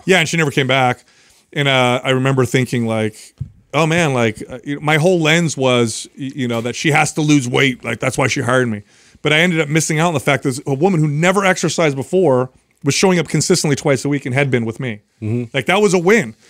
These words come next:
Speaker 1: The fact that she was showing up
Speaker 2: Yeah.
Speaker 1: and, and my asshole approach basically blew her out. And I'm pretty sure she never went back. I'm pretty sure the experience was so bad that she probably never tried again. If she did, thank God.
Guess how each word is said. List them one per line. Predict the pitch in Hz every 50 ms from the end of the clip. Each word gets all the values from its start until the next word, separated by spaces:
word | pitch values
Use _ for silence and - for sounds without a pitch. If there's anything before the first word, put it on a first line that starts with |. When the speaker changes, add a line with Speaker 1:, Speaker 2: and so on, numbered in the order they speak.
| _ _ -
Speaker 1:
The | 143
fact | - 180 170 160 -
that | 175 151
she | - -
was | 180 151 139
showing | - - 160 165 175 170
up | 151 131 113 -
Speaker 2:
Yeah. | 101 95
Speaker 1:
and, | 135 135 139 - - -
and | 143 131
my | 135 151 175 180 180 175 175 175 175 - - _ _ _ -
asshole | 143 151 151 147 - - 160 143
approach | 120 - - 175 170 160 147 143 - - - - _ _ _ _ _ _ _ _ _ _ _ _ _ 131 120 - _ _
basically | - 180 196 190 - 190 - 170 156 147
blew | 135 117 143 170 175 151
her | 156 147 139
out. | 143 156 160 151 156 156 -
And | 147 151
I'm | 147 139 - _ _ _
pretty | - 208 233 226
sure | 170 - 220 208
she | 156 - 170
never | 147 151 135 143
went | 131 135 131 120
back. | 127 120 110 104 104
I'm | - 117
pretty | - 170 156
sure | - - 160 147 147
the | 143 127
experience | - - - 143 127 -
was | 123 -
so | - 143 131
bad | 123 123 117 113 110 110 107 - _ _ _ _ _ _ _ _ _
that | - 131
she | - - 131
probably | - 143 143 135 135 127 127 131 123
never | 123 123 117 120
tried | 113 - 131 120 113 117
again. | 113 123 127 123 117 110 110 110 113 -
If | 139 117
she | - 147
did, | 139 139 151 151 135 135
thank | - 127 120 -
God. | - 160 196 202 156 135 120 113